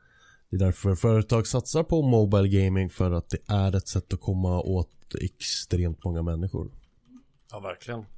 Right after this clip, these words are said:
Speaker 2: Det är, ja, men det är ju så här, va, i ett, ja, men ett land där man har mindre pengar. All, men alla har ju fortfarande telefon liksom.
Speaker 1: Precis.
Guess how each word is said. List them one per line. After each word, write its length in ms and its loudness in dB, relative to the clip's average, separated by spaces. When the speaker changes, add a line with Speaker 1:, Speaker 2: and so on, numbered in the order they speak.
Speaker 2:
Det 280 -12
är, 300 -8
ja, 160 -4
men 140 -6
det 60 -2
är 20 -2
ju 60 -4
så 120 -8
här, 120 -8
va, 220 -8
i 160 -6
ett, 400 -8
ja, 80 -10
men 120 -8
ett 80 -14
land 140 -6
där 40 -10
man 100 -10
har 80 -8
mindre 220 -8
pengar. 400 -8
All, 240 -8
men 140 -8
alla 180 -4
har 100 -4
ju 40 -10
fortfarande 360 -14
telefon 400 -12
liksom. 240 -18
Speaker 1:
Precis. 560 -4